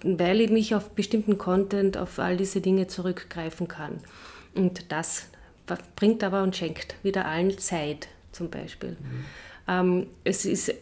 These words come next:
Speaker 1: viel mehr ein vernetztes Lernen möglich. Ja? Also gerade draußen in den Regionen, in kleinen Landschulen. Das heißt, dass die Lehrerin in der Volksschule kann sich vernetzen, kann,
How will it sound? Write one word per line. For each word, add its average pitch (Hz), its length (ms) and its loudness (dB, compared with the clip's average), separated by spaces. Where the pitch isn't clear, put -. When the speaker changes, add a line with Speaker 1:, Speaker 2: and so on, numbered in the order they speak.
Speaker 1:
viel 240 220 4
mehr 208 280 6
ein 190 160 4
vernetztes 190 720 0
Lernen 180 360 4
möglich. 160 400 -4
Ja? 180 180 -4
Also 185 220 0
gerade 190 340 2
draußen 196 360 2
in 208 100 6
den 185 140 4
Regionen, 190 600 4
in 170 80 2
kleinen 185 320 2
Landschulen. 180 680 4
Das 180 200 -4
heißt, 180 240 -2
dass 190 140 -2
die 185 120 -4
Lehrerin 208 540 2
in 202 100 4
der 196 100 2
Volksschule 220 680 2
kann 202 160 0
sich 214 200 2
vernetzen, 196 600 4
kann, 202 320 4